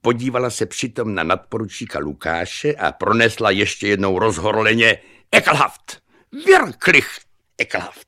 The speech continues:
<laughs> To rozhodlo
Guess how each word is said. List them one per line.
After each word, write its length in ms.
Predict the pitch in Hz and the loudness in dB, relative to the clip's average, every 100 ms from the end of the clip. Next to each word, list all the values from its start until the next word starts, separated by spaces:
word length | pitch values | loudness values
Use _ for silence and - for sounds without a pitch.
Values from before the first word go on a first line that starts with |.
| - | 0
<laughs> 20 | 302 403 - - 359 269 - - 392 285 - _ _ _ _ _ _ _ _ _ _ _ _ _ | 4 4 0 0 0 0 -4 0 2 2 -2 _ _ _ _ _ _ _ _ _ _ _ _ _
To 140 | 101 | -2
rozhodlo 540 | 95 147 151 139 135 | 0 -2 -6 -6 -8